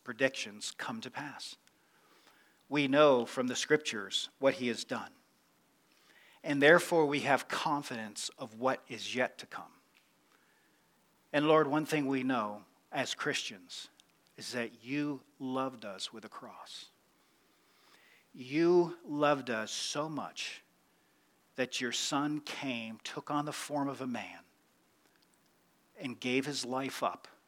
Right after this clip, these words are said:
that we might not have to die. And Lord, we know that going forward, he gave us the Holy Spirit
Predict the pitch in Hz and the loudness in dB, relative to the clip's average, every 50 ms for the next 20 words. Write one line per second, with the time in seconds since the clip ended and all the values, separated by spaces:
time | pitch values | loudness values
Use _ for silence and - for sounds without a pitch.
0 | _ _ - 127 113 - 127 117 117 123 120 117 110 110 113 120 120 117 - - | _ _ -6 -6 -6 -6 -6 -8 -6 -6 -6 -6 -6 -6 -6 -6 -8 -8 -10 -10
1 | 113 107 107 104 - - 120 110 - - - 113 - 104 - - - - - - | -10 -10 -10 -12 -16 -16 -16 -16 -16 -18 -20 -16 -16 -16 -16 -16 -18 -20 -20 -20
2 | _ _ _ _ _ _ _ _ _ _ _ _ _ _ _ _ _ _ _ _ | _ _ _ _ _ _ _ _ _ _ _ _ _ _ _ _ _ _ _ _
3 | _ _ _ _ _ _ _ _ _ _ _ _ _ _ _ _ - 131 123 123 | _ _ _ _ _ _ _ _ _ _ _ _ _ _ _ _ -6 -2 -2 0
4 | 120 131 139 139 143 139 123 135 143 139 135 143 151 143 127 117 107 107 107 104 | 2 4 4 4 4 4 0 0 0 2 4 6 6 6 6 4 2 -4 -4 -4
5 | 113 113 - - 127 123 123 123 120 - - - 143 143 135 123 110 104 98 - | -6 -6 -4 -2 -2 -2 0 -2 -4 -6 -6 -4 -2 -2 -2 -2 -4 -6 -10 -12
6 | - 127 117 113 131 123 127 120 123 123 117 - 135 117 - - 135 135 139 120 | -12 -12 -8 -4 -4 -2 -2 -2 -2 -4 -4 -4 -6 -8 -8 -8 -6 -6 -4 -4
7 | - - - - - - 143 131 117 95 - | -4 -4 -4 -4 -4 -2 -2 -2 -2 -4 -8